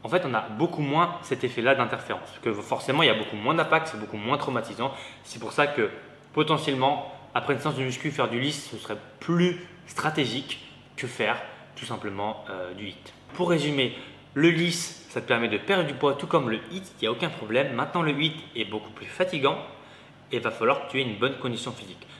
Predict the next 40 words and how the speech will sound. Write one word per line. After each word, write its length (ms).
Maintenant, 260
ça 80
va 80
être 60
intéressant 420
de 60
pouvoir 320
mélanger 360
les 120
deux, 320
mais 80
en 60
tout 100
cas, 140
voilà. 180
Sache 240
que 220
il 60
n'y 60
a 20
pas 160
de 40
magie 260
par 160
rapport 240
au 40
hit. 320
C'est 240
bien, 280
c'est 180
vrai, 220
mais 60
c'est 160
très 180
fatigant 380
aussi 200
par 140
la 60
même 160
occasion. 300